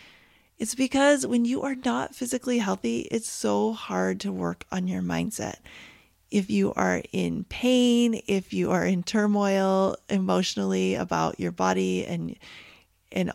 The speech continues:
all the things medical, it's really hard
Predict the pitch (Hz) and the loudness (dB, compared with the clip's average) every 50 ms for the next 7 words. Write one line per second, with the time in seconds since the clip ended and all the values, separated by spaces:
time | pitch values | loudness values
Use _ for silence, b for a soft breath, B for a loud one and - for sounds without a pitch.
0 | _ - - 180 185 202 214 208 247 233 233 - 202 190 185 190 214 - 196 190 | _ 0 2 4 6 6 6 6 6 4 4 4 2 2 2 0 0 0 0 2
1 | 175 165 175 175 - 180 170 175 190 247 233 - _ _ _ _ _ _ _ _ | 2 2 2 0 0 0 2 4 4 2 2 0 _ _ _ _ _ _ _ _
2 | _ _ _ _ _ _ _ _ _ _ _ _ _ - 262 262 - 254 240 240 | _ _ _ _ _ _ _ _ _ _ _ _ _ -4 -4 -4 -4 -6 -8 -8
3 | - - 233 240 269 311 330 302 262 240 - - 220 240 285 339 349 269 208 185 | -8 -4 -2 0 2 2 2 2 0 -2 -2 -2 0 0 2 2 2 2 0 0
4 | 180 - | -2 -4